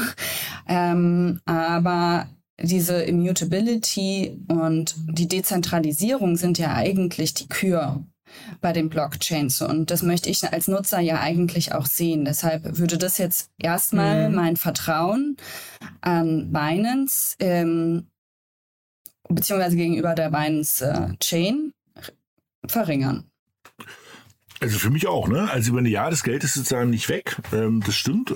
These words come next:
Speaker 3: Ähm, aber auf der anderen Seite muss ich halt sagen, also ich sehe es ähnlich, ne? Also wir, die, die Idee ist nicht, dass man das, äh, ähm, immer wieder anhält und irgendwie zurückrollt und, ähm, Au-, Auszahlungen stoppt,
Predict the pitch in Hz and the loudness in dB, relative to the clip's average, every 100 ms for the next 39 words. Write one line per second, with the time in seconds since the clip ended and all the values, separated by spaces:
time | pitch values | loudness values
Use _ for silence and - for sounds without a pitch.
0 | - 117 120 117 110 - - - - - | -2 0 2 2 0 -6 -8 -8 -6 -2
1 | 110 98 85 127 147 151 139 - 135 135 | 0 0 0 0 2 2 2 2 0 0
2 | 135 143 107 107 113 117 - - 127 - | -2 -2 0 0 0 0 0 0 0 0
3 | 104 - - 92 95 95 107 101 104 90 | -4 -4 -4 -2 0 2 0 2 0 0
4 | 139 120 - 277 117 - 113 170 - 180 | 0 0 0 0 0 2 2 2 0 -2
5 | 156 156 147 131 127 131 131 117 123 127 | 0 0 0 -2 0 0 0 0 0 2
6 | 135 135 123 123 113 123 139 151 156 - | 2 2 2 2 0 2 2 2 0 -2
7 | 113 120 120 113 120 117 104 - 120 - | 0 0 2 2 2 2 0 0 -2 -2
8 | 113 117 156 170 147 - 123 113 117 117 | -2 0 0 -2 -2 0 2 2 0 0
9 | 120 120 113 - - - 143 139 - 143 | 2 2 2 -2 -4 -2 -2 -2 -2 -2
10 | 143 151 156 - 175 - | 0 2 0 0 -2 -4